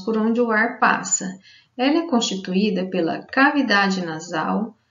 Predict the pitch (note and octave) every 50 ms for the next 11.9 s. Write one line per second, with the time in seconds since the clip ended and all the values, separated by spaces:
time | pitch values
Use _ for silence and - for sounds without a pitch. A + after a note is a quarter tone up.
0 | _ _ _ - G#3+ G#3+ - - C#4+ C#4+ D4 B3+ A3 G3+ G3+ G3+ G3+ G#3 G#3+ A3+
1 | B3 C#4 D4 D4 - - - - - A3+ G#3 G3+ G3+ G3+ G3+ G#3 G3+ G3 - G3+
2 | F#3+ - G#3 G3+ F#3+ F#3+ F#3 F3+ F3+ - - E3+ E3 F#3 F#3 G3 G#3 A#3 A#3+ B3
3 | A3+ A3 - - G#3 F#3 F#3 F#3+ F#3+ G3 G3+ G#3 G#3 G#3+ A3+ A3 - - G#3+ G#3+
4 | G#3+ A3 A3 G#3+ - - G3 F#3+ F#3 F#3 F#3+ F#3 F#3 F#3 F3+ F#3+ F#3+ - - F#3+
5 | F#3+ F#3+ F#3+ F#3+ F#3+ F3+ E3 - - - F#3 F#3 F#3 F#3+ F#3+ F#3+ G3 G#3 G#3 A#3+
6 | C#4+ D#4 - - _ _ _ _ - - - - - _ _ _ - G#3 G3+ G3
7 | G3 G3 G#3 B3 D4 E4+ D#4 C4 G#3+ G#3+ G#3 G#3 G#3+ G#3+ A3 B3 C4+ D4+ D4+ -
8 | - _ _ _ _ G#3 G3+ G3+ G#3 - C4 C4+ D4 D4+ D4 - - G3+ F#3+ F#3
9 | F#3 F#3 G3 G#3+ A3+ C4 D4+ D4+ - - _ _ _ _ _ _ - G#3 G3+ A3+
10 | A3+ A3+ A#3 B3+ C#4 C#4+ - D#4+ D#4 D4+ D4+ D4 D4 D4+ D4 C#4+ C#4+ C4+ D4 D#4
11 | F4 F#4 F4+ - - G#3+ F3+ - - - - - - - - - -